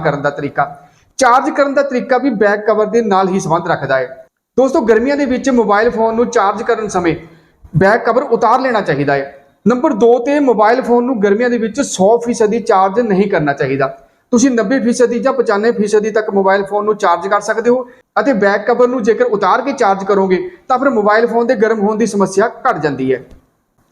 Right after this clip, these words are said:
ਹੁਣ ਅਸੀਂ ਦੂਜੇ ਨੰਬਰ ਤੇ ਗੱਲ ਕੀਤੀ ਸੀ ਕਿ ਮੋਬਾਈਲ ਫੋਨ ਦੀ ਦੇਖਭਾਲ ਕਰਨ ਦਾ ਤਰੀਕਾ। ਦੋਸਤੋ, ਕਿਸੇ ਵੀ ਚੀਜ਼ ਦੀ ਜੇਕਰ ਅਸੀਂ ਸਹੀ ਦੇਖਭਾਲ ਨਾ ਕਰੀਏ, ਤਾਂ ਉਹ ਚੀਜ਼ ਖਰਾਬ ਹੋਣ ਲੱਗਦੀ ਹੈ।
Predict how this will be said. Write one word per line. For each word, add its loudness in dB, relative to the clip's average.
ਹੁਣ 2
ਅਸੀਂ 0
ਦੂਜੇ 0
ਨੰਬਰ 0
ਤੇ 0
ਗੱਲ 0
ਕੀਤੀ -4
ਸੀ 0
ਕਿ 2
ਮੋਬਾਈਲ 2
ਫੋਨ -2
ਦੀ 0
ਦੇਖਭਾਲ 2
ਕਰਨ -4
ਦਾ -2
ਤਰੀਕਾ। -6
ਦੋਸਤੋ, 2
ਕਿਸੇ 0
ਵੀ 2
ਚੀਜ਼ 0
ਦੀ 0
ਜੇਕਰ 2
ਅਸੀਂ -4
ਸਹੀ 2
ਦੇਖਭਾਲ 2
ਨਾ 0
ਕਰੀਏ, 0
ਤਾਂ -2
ਉਹ 0
ਚੀਜ਼ -4
ਖਰਾਬ 0
ਹੋਣ -4
ਲੱਗਦੀ -2
ਹੈ। 0